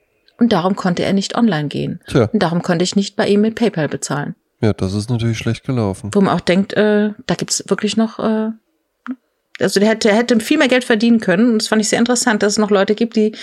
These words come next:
Speaker 1: einfach kein Mobilnetz haben.
Speaker 2: Nee, die das einfach nicht haben.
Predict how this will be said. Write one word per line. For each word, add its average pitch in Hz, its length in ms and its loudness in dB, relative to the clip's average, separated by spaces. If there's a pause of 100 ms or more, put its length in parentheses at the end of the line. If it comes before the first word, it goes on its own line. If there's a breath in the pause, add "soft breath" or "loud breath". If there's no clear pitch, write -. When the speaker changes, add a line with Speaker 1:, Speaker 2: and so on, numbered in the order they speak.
(260 loud breath)
Speaker 1:
einfach 208 340 0
kein 208 180 2
Mobilnetz 247 520 0
haben. 180 160 -6 (640)
Speaker 2:
Nee, 160 200 4 (520)
die 135 60 4
das 117 200 2
einfach 107 240 -4
nicht 113 180 -6
haben. 127 140 0